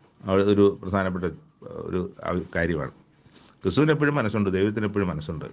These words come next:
നമുക്ക് മനസ്സുണ്ടോ എന്നുള്ളതാണ് അവിടുത്തെ. ക്രിസ്തുവോട് ചോദിക്കുന്നുണ്ട്, "മന-, എനിക്ക് മനസ്സുണ്ട്,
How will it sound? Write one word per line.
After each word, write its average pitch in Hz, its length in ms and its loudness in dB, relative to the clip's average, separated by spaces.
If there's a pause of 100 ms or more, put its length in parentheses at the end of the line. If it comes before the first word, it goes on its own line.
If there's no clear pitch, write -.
(480)
നമുക്ക് 101 380 2
മനസ്സുണ്ടോ 104 440 0
എന്നുള്ളതാണ് 87 420 -4
അവിടുത്തെ. 82 260 -8 (520)
ക്രിസ്തുവോട് 143 340 4
ചോദിക്കുന്നുണ്ട്, 120 680 4
"മന-, 104 260 0
എനിക്ക് 143 300 0
മനസ്സുണ്ട്, 139 480 4